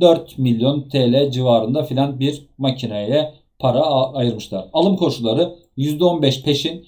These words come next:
yüzde altmış sevkiyat belgeleri tamamlandığında yüzde yirmi beş kurulum onayının ardından yüz yirmi gün sonra ödeme yapılacaktır. Yani şirketin ödemesini de,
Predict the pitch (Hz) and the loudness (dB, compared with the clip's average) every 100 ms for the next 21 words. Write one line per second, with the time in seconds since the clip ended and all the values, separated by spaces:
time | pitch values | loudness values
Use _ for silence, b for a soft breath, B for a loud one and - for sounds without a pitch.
0 | b b 139 147 151 165 175 180 - 147 | b b -4 0 4 4 2 -6 -4 -4
1 | 135 175 170 147 127 131 113 104 143 151 | 0 -2 0 0 2 2 0 0 -2 -2
2 | 156 156 151 143 165 165 B _ 131 147 | 0 -2 -2 0 0 0 B _ -2 0
3 | 165 170 170 175 180 - 165 165 180 151 | 2 4 2 0 -4 -4 -2 2 2 4
4 | 131 131 127 135 147 147 165 175 139 135 | 4 2 0 0 0 0 -2 -4 -2 -2
5 | 135 156 175 160 135 120 143 165 147 143 | 0 0 0 0 0 0 -2 -2 0 0
6 | 120 107 101 104 180 185 b b b - | 0 -4 -6 -6 -8 -8 b b b 0
7 | 170 165 - 170 160 147 180 - 156 139 | 0 0 -2 -2 -2 -2 -4 -2 -2 0
8 | 165 160 185 156 117 147 - | 0 -2 -4 -4 0 0 0